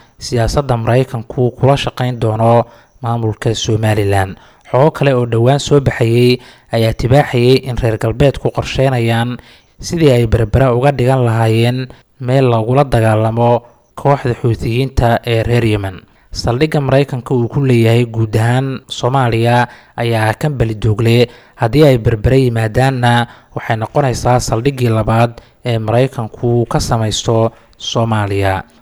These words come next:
Waxaan markan soo qabanayaa mareegta Calamada oo ka mid ah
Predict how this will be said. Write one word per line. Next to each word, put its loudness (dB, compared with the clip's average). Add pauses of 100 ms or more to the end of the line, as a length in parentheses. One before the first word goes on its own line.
Waxaan -4
markan 0
soo 2
qabanayaa 4
mareegta 2
Calamada 2
oo 0
ka -4
mid 0
ah 4